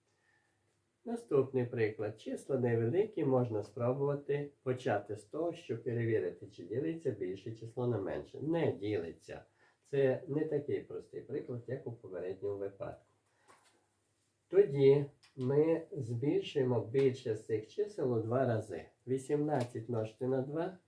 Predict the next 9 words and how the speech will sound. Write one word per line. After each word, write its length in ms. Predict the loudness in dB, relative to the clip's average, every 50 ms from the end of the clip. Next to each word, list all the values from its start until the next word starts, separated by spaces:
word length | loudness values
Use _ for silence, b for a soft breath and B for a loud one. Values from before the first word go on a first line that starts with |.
| _ _ _ _ _
тридцять 640 | -8 -2 2 4 4 4 2 0 -6 -4 -4 -4 -4
шість. 420 | -8 -12 -12 -12 -12 -12 -16 -20 _ _
Це 200 | _ -2 0 2
наступне 840 | 2 2 0 -2 -6 -8 -2 0 0 0 0 0 -2 -2 -2 -2 -4 -12 _
число, 500 | -4 -4 -4 -4 -2 -2 0 2 2 2
яке 380 | 0 0 -4 -4 -4 -4 -4
кратне 680 | -4 -6 -8 -8 -6 -6 -8 -8 -4 -2 -2 -2 -2 -4 -12 _
числу 380 | _ -8 -8 -8 -4 -2 -2 0
вісімнадцять. 760 | 0 0 -2 -4 -4 -2 -2 -2 -2 -4 -6 -10 -14 -16